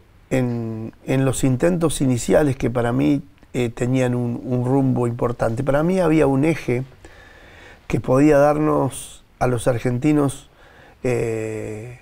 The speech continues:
un camino importante de salida, que fue en el discurso inicial del presidente Macri, la convocatoria al diálogo. Di-, habló del diálogo como ejercicio,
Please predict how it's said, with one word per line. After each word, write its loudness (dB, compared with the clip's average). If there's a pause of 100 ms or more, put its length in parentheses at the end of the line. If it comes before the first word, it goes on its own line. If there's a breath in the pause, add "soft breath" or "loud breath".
(160)
un 2
camino 2
importante -2
de -2
salida, 0
que -4
fue 0 (560 loud breath)
en 0
el 0
discurso 0 (480 loud breath)
inicial 2
del -2
presidente 0
Macri, 0
la 0
convocatoria -2
al 0
diálogo. -2
Di-, -4
habló 0
del 4
diálogo 4
como -2
ejercicio, 0